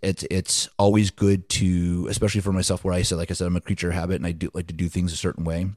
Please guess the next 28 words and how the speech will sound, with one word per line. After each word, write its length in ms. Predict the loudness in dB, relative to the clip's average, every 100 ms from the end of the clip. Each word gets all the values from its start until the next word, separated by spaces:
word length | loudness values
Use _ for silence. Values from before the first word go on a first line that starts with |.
| _ _
that 260 | -2 -2 -2 _ _ _ -20 _ -10
sometimes 540 | -2 2 2 2 0 -2
interjecting 600 | -2 0 0 -2 2 0
some 300 | 2 0 0 0
amount 300 | 0 0 -2
of 60 |
change, 240 | -2 0 0
whether 180 | 0 -2
it 60 |
be 100 | -6
small 300 | -6 -4 -2
or 100 | -2
big, 280 | -2 -4 -2
is, 180 | -4 -4 -4
is 160 | -4
definitely 580 | -4 -2 0 2 2 2
good. 220 | 2 0
And 160 | 2 -2
it 120 | 0
definitely 640 | 0 0 2 4 4 2 -2 -14 _ _ _ -20 _ _ _ _ _
has 260 | 0 4 6
a 60 |
way 200 | 6 6
to, 240 | 6 4 2
to, 180 | 0 0
to 140 | 0
give 220 | 2 6
us 140 | 6